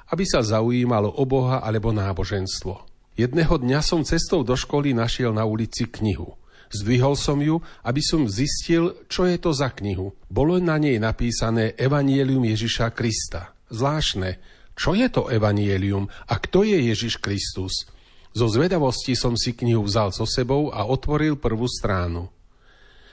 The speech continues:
Evanjelium podľa Matúša. Abraham mal syna Izáka, Izák Jakuba, Jakub Júdu a jeho bratov, Júda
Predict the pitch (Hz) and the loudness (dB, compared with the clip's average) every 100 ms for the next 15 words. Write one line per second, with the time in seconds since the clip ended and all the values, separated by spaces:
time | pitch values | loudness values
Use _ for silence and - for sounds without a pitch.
0 | - - 151 156 156 151 147 151 143 135 | -20 0 2 4 4 4 2 2 0 0
1 | 143 143 143 110 98 - 95 98 - - | 0 0 -2 -4 -4 -4 -6 -8 -14 -20
2 | - 117 135 127 131 131 127 117 - 117 | -4 0 2 2 4 4 2 0 0 0
3 | 110 131 131 139 135 - 139 139 135 113 | 0 0 0 0 -2 -2 -2 0 0 0
4 | 104 113 131 - 139 139 139 139 120 117 | 0 0 -2 -2 -2 0 -2 -2 0 0
5 | - 104 - - - 107 127 139 139 151 | -2 -6 -2 -6 -4 0 2 2 2 0
6 | 110 110 104 98 123 127 139 139 147 - | 0 0 0 0 0 0 0 0 -2 -6
7 | - 131 143 120 98 | -2 0 2 0 -2